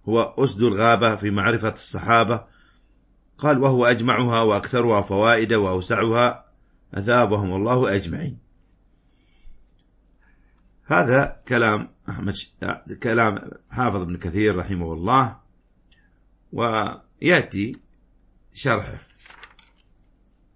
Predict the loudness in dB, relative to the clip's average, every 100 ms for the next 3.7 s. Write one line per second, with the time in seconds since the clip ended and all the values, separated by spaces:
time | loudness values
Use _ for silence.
0 | _ _ _ _ _ _ -8 -6 -4 -4
1 | -4 -6 -8 -6 -4 -4 -2 -4 -6 -12
2 | _ _ _ _ _ _ _ _ _ 0
3 | 0 0 0 0 0 -2